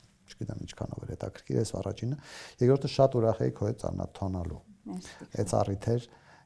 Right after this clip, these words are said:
Speaker 1: իրականում այն ինչով, ինչ, ինչպես ես դու խո-,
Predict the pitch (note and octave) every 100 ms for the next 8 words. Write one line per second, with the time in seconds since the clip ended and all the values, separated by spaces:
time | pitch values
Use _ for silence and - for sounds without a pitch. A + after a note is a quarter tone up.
0 | - A2 A2+ A#2 A#2+ C3 C3+ C3 A#2+ A#2
1 | - A#2 G#2 - - - G2+ F2+ - -
2 | - - - G2+ - G#2 F#2+ F2+ F#2+ -
3 | -